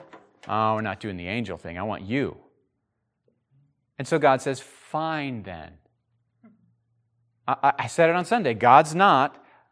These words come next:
uh, this im-, impossible to reach, uh, i-, i-, per-, you know, perfect, powerful being in the heavens.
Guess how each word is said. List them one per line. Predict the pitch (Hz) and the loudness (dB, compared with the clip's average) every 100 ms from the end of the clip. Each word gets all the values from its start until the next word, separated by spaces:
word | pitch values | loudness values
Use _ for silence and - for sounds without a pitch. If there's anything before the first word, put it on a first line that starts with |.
| - | -2
uh, | 123 127 | -2 0
this | 135 - - | -4 -6 -6
im-, | 131 123 - _ - | -6 -6 -10 _ -4
impossible | 147 - 160 160 156 151 | -2 2 0 0 -2 -6
to | - 160 | -4 -6
reach, | 139 156 131 - - - _ _ _ _ - | -2 -4 -4 -8 -14 -14 _ _ _ _ -6
uh, | 131 120 117 - - - | -2 0 0 -4 -14 -8
i-, | 135 123 | -8 -6
i-, | 170 | -12
per-, | - - 220 | -8 -4 0
you | 143 | 0
know, | 120 | -2
perfect, | - - 196 196 196 - | -2 4 4 4 -2 -2
powerful | - 165 170 156 156 | 2 8 8 8 0
being | 123 160 160 151 | -2 -2 -2 -4
in | 135 | -4
the | 123 | 0
heavens. | 156 147 139 120 | 0 2 -2 -6